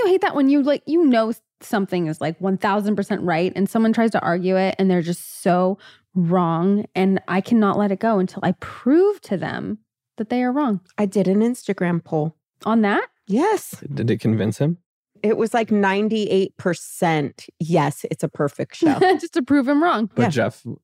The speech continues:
Speaker 3: agrees
Speaker 2: No,
Speaker 3: now?
Speaker 2: he's like, "Everyone that follows you is an idiot." <laughs> And I was like, "Well, that's not true."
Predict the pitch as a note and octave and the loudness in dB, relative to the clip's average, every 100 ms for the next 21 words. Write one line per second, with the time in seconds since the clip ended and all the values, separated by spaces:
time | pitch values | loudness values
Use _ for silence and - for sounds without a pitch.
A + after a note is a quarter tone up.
0 | - - A#2 A#2 B2+ E3 F3+ G3 G#3 F#3+ | -8 -4 -2 0 2 2 4 2 2 0
1 | F#3+ G3+ G3 F#3+ F#3 F#3 - - - F3+ | 0 2 2 2 0 -2 -8 -12 -4 -4
2 | - G3 G#3 F3+ E3+ D#3+ E3 F#3 F3+ B2 | 0 2 2 2 0 0 0 0 0 -2
3 | G1+ - - A#3+ E3+ - - - A3 F3+ | -6 -10 -2 0 0 -2 -8 0 2 2
4 | F3 F3 F3+ A#3 D4+ E4 - _ _ - | 2 0 -2 -2 -4 -4 -10 _ _ -2
5 | - B3 - G#3+ A3+ - - G3 F#3+ | 0 0 2 2 2 -2 0 0 0